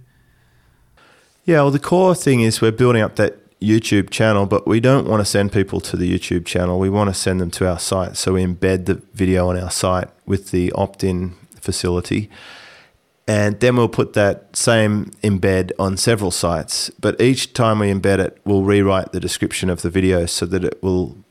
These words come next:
be unique. And we'll also share that on my fan page or Facebook page, I think they call them now, which is starting to get some real traction. And of course, we tweet it and Google Plus it,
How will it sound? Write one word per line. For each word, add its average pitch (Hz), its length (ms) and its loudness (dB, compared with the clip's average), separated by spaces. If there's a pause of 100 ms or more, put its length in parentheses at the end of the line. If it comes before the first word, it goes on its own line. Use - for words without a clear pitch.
(140)
be 98 160 0
unique. 90 580 -2 (1040)
And 104 460 0 (220)
we'll 127 140 6
also 110 600 4
share 101 260 2
that 98 160 4
on 95 180 0
my 92 180 0
fan 101 340 0
page 110 400 -2
or - 80 -8
Facebook - 540 -4
page, 110 580 -4 (380)
I - 20 -12
think - 200 -6
they 90 120 -2
call 92 240 -2
them 90 100 -2
now, 95 440 -4 (500)
which - 220 -4
is 101 100 -2
starting 101 320 0
to 98 140 -2
get 95 180 -2
some 95 240 -2
real 92 140 2
traction. 110 600 -6 (800)
And 95 400 0
of 95 120 -8
course, 98 260 -2
we 95 80 0
tweet 95 380 0
it - 180 -4
and 98 160 -6
Google 98 300 2
Plus - 380 -2
it, 92 200 -4